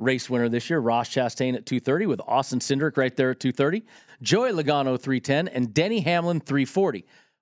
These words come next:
Once again, Denny Hamlin at three forty. At least this group has an enticing number, right? I mean, makes you wanna bet it. Ross Chastain faded pretty much the last, I mean, he had a top five last week, which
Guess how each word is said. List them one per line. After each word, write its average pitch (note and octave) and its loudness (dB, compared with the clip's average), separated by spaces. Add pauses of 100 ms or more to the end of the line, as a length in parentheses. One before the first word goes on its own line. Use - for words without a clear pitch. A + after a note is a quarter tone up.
(120)
Once B2+ 0
again, D3+ 0 (720)
Denny D3 -2
Hamlin D#3 0
at C#3 -2
three D#3 -2
forty. D#3 -2
At C#3+ -2
least B3 -2
this A3+ 0
group D#3 -2
has D#3 0
an C#3+ -2
enticing C3 -2
number, C#3 0
right? B2+ 0
I C#3+ -2
mean, C3+ 0 (360)
makes F3+ 0
you D#3 0
wanna D3+ 0
bet D#3 0
it. - -6 (420)
Ross A3+ 2
Chastain C4+ 0
faded G3 0
pretty G3+ 0
much G#3 0
the D#3 -2
last, F3+ 0
I F3+ 0
mean, F3 0
he F3 2
had G3+ 2
a G3+ -4
top G3 0
five F#3 2
last F3 0
week, F3+ 0
which D#3+ -2